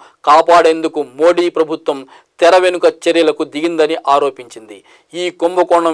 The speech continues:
విలువ నలభై ఐదు వేల కోట్లకు పైమాటేనని కాంగ్రెస్ విమర్శిస్తుంది. దానిని మోడీ సర్కారు చాప కింద దాచేస్తోంది. భారతీ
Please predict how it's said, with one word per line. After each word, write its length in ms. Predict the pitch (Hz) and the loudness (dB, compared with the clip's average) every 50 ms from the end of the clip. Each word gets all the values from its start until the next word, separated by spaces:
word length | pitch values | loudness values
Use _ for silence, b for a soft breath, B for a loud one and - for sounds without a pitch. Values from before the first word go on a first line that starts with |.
| 151 | -4
విలువ 200 | 156 156 160 156 156 156 160 B B B B _ 139 | -4 -4 0 2 2 2 2 B B B B _ -2
నలభై 280 | 147 160 175 165 190 180 165 | 0 0 2 2 2 2 2
ఐదు 120 | 165 165 156 165 | 0 0 0 0
వేల 120 | 156 151 147 - - | 0 0 0 0 0
కోట్లకు 340 | 170 165 - 170 165 156 151 - _ | -2 0 0 -2 -4 -4 -6 -6 _
పైమాటేనని 720 | - 151 170 170 165 160 156 156 160 151 139 139 147 165 175 b b b b _ - 151 | -2 -2 0 2 2 2 2 2 0 -2 -4 -6 -8 -10 -12 b b b b _ 0 0
కాంగ్రెస్ 400 | 151 156 160 160 165 160 - - - 139 | 2 2 2 0 0 0 -2 -4 -10 -6
విమర్శిస్తుంది. 720 | 151 156 151 - - 135 - - - 127 113 110 107 98 b b b b b _ - 147 | -4 -4 -4 -4 -8 -14 -20 -20 -20 -20 -20 -20 -20 -20 b b b b b _ 0 2
దానిని 320 | 156 165 170 175 170 165 156 147 | 2 4 2 0 -2 -4 -2 0
మోడీ 220 | 160 180 180 185 165 - | 0 0 0 -2 -2 -2
సర్కారు 380 | 170 165 - 170 160 151 151 147 - - - | -2 0 2 2 2 2 0 -2 -4 -2 2
చాప 260 | 160 156 165 165 - 160 - | 2 2 2 2 0 -4 -4
కింద 180 | 165 156 156 156 143 131 _ - | -6 -4 -2 -4 -4 -2 _ -2
దాచేస్తోంది. 680 | 143 156 151 - 143 - - - 131 123 117 104 98 98 b b b b b _ _ _ _ - | -2 -2 0 -2 -4 -4 -6 -10 -14 -14 -14 -18 -20 -20 b b b b b _ _ _ _ 0
భారతీ 380 | 156 165 180 185 170 165 180 | 2 2 4 2 0 -2 -4